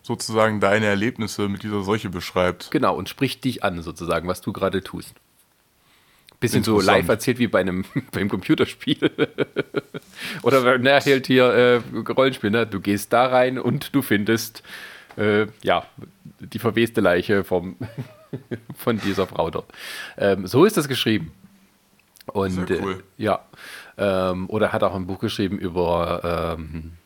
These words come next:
Speaker 2: äh, also da geht's eigentlich mehr so um so einen, so einen kleinen Ort und die ganzen,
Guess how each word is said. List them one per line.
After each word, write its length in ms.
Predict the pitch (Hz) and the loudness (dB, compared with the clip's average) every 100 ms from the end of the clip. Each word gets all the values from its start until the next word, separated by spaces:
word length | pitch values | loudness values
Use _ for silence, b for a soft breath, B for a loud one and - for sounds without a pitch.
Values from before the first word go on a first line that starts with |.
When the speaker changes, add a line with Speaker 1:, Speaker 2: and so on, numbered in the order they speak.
| _ _ - | _ _ -18
Speaker 2:
äh, 240 | 95 92 76 | -10 -8 -6
also 120 | 95 | -6
da 40 | 92 | -6
geht's 160 | 98 | -4
eigentlich 220 | 95 87 90 | -2 -2 -2
mehr 140 | 90 | -2
so 100 | 92 | -2
um 100 | 87 | -6
so 80 | 85 | -6
einen, 140 | 85 | -8
so 80 | 85 | -8
einen 160 | 85 - | -8 -6
kleinen 340 | 101 90 90 | -2 -2 -2
Ort 320 | - 101 120 | 0 2 2
und 200 | 104 90 | 0 -4
die 60 | 95 | -6
ganzen, 580 | 87 92 - 90 82 | -4 -4 -4 -6 -6